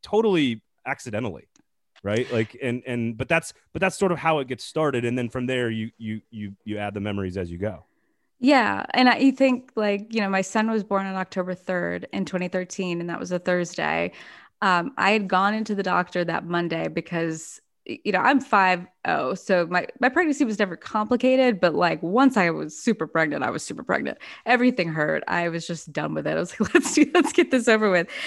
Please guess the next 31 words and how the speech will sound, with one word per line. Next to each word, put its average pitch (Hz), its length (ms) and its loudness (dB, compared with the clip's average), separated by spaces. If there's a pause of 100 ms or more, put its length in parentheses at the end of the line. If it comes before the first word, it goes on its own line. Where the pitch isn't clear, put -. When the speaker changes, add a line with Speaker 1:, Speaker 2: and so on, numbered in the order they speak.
(200)
Speaker 2:
So 240 220 6
I 220 80 10
go 220 180 6
to 254 80 6
the 285 120 4
doctor 202 360 2
that 175 160 4
Monday 185 720 0
and 180 120 2
I'm 175 120 -2
like, 175 180 -4
"I - 80 0
don't 226 120 2
know, 180 100 0
something 233 280 0
just 202 120 -8
doesn't 160 240 -6
feel 190 160 0
right. 190 200 0
I'm 190 80 -2
not 202 140 0
having 196 220 -2
tr-, 190 100 -12 (140)
contractions, 165 540 -6
but 151 100 -10
he 95 100 -4
just - 220 -14
feels 175 200 -2
really 170 200 -6
heavy 233 260 0
today." 160 300 -6